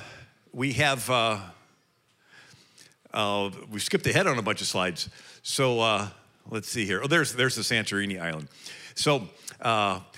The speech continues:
so Plato thought that it was the ideal structured society, and he considered a democracy an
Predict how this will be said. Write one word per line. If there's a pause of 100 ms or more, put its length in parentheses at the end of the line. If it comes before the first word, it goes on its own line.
so
Plato
thought
that
it
was
the
ideal
structured
society, (1000)
and
he
considered (520)
a (140)
democracy
an